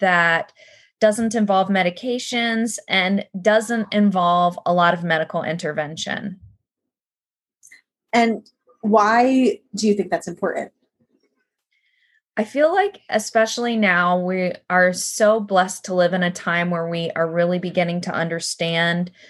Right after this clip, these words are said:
Speaker 1: not just the mechanics of birth, but also to really understand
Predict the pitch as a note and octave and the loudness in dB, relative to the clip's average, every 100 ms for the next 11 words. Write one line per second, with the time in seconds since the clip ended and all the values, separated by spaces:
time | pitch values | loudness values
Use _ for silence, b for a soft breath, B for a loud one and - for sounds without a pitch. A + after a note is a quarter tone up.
0 | b b - G3 G3 A3 A#3+ A#3+ A3 F#3 | b b 0 4 4 2 -2 -2 0 0
1 | F3+ - F3+ F#3+ F#3+ - F#3+ - G#3 G3+ | -2 -2 0 -2 -4 -6 -6 0 2 4
2 | G#3+ - F#3 - F3 F3 - F3+ F3 F#3 | 2 0 0 2 0 2 2 2 2 -4
3 | E3+ F3 F3 F3 F3 F3 E3+ - F3 E3+ | -2 0 0 0 -2 -4 -6 -4 -4 -2
4 | E3 D#3+ D#3+ | 0 -2 -6